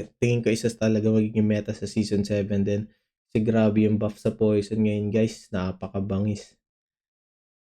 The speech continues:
Um, talagang binuff nila yung poison team. Ewan ko kung poison team siguro ang ginagamit ni Jihos. Yan. Um, poison plus bleed. Equally poison. Ayan. Equally poison mo lang yung mga kalaban mo. Tapos sa bandang huli,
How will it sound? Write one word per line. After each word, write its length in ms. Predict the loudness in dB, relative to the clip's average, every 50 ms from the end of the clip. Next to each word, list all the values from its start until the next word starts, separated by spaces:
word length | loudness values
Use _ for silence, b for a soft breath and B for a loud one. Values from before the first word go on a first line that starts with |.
| _ _ -12
Um, 560 | -6 -4 -2 0 0 0 0 0 0 -2 -2
talagang 800 | -2 0 2 2 2 2 2 2 4 4 4 2 2 0 0 0 0 0
binuff 320 | 2 2 2 0 -2 -2
nila 320 | 0 0 2 4 4 2
yung 80 | 2 0
poison 400 | 0 0 0 0 0 -2 -6 -4
team. 160 | -2 -2 0
Ewan 320 | 0 2 2 0 0 -2 -2
ko 160 | -4 -4 -2
kung 240 | -2 -2 -2 -2 0
poison 480 | 0 0 0 0 -2 -2 -4 -4 -2
team 160 | 0 0 0
siguro 560 | 0 0 -2 -4 -2 0 0 0 0 0 0 0
ang 160 | 0 0 0
ginagamit 640 | 0 -2 -2 -2 -2 -2 -2 -2 -2 -2 -4 -2 -2
ni 160 | -2 -2 -2
Jihos. 640 | -4 -2 -2 -2 0 0 -2 -4 -6 -8 -10 -16 _ _ _ _ _ _ _ _ _ _ _ _ _ _ -6
Yan. 400 | -2 0 2 2 2 0 -2 -4 -4 -4
Um, 320 | -2 -2 0 0 -2 0
poison 320 | 0 0 0 0 -2 -4
plus 240 | -2 -2 -2 -2 -2
bleed. 480 | -2 0 2 2 2 2 2 0 -4 _ _ _ _ _ -18
Equally 400 | -12 -4 0 2 2 2 2 2
poison. 400 | 2 0 0 2 0 0 0 2
Ayan. 320 | 2 2 2 2 0 -2
Equally 400 | -6 -8 -6 0 2 2 2 2
poison 400 | 2 2 2 2 2 0 0 0
mo 80 | 2 2
lang 160 | 2 0 0
yung 80 | 0
mga 160 | -2 -2 -2 0
kalaban 400 | 0 2 2 2 2 2 2 2
mo. 160 | 2 2 0
Tapos 320 | -4 -8 -10 -10 -10 -8
sa 80 | -6 -4
bandang 400 | -2 0 0 0 0 -2 -2 -2
huli, 400 | 0 0 0 0 0 -2 -6